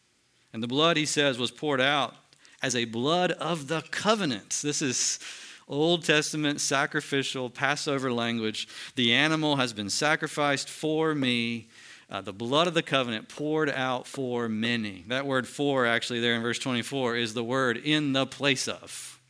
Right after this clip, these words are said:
It's the word "hyper" in Greek,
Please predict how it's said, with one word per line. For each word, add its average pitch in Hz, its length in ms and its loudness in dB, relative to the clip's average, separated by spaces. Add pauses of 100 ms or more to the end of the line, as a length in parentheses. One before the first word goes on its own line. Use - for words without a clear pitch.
(1080)
It's - 80 -16
the 139 120 -4
word 143 180 2
"hyper" 147 500 0
in 110 240 -4
Greek, 107 380 -6